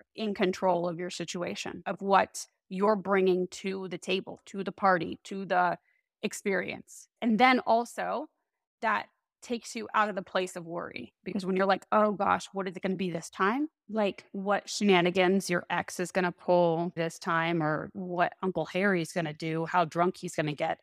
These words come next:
at dinner, right? You have no control over what it's gonna be except for how you think about what it's gonna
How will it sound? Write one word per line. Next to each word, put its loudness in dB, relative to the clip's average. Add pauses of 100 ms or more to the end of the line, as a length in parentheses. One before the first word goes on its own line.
at -2 (160)
dinner, 4 (440)
right? 4 (520)
You 0
have 0
no 4
control -2
over -2
what 2
it's -8
gonna -2
be -4
except 0
for 4 (200)
how 2
you -8 (180)
think 6 (160)
about 0
what 0
it's -12
gonna -10